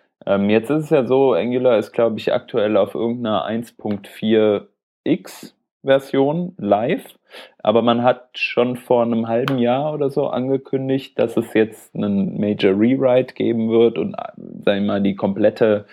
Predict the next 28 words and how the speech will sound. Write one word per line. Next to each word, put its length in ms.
äh, 200
oder 460
ja, 340
die 80
Art 240
und 120
Weise, 360
wie 120
Angular 420
funktioniert, 920
ähm, 380
sich 240
grundlegend 1040
anpassen 800
beziehungsweise 760
ändern 420
wird 540
an 140
die 100
neuen 320
Gegebenheiten, 760
die 80
man 200
so 120
als, 380
äh, 280
Entwickler, 840
äh, 320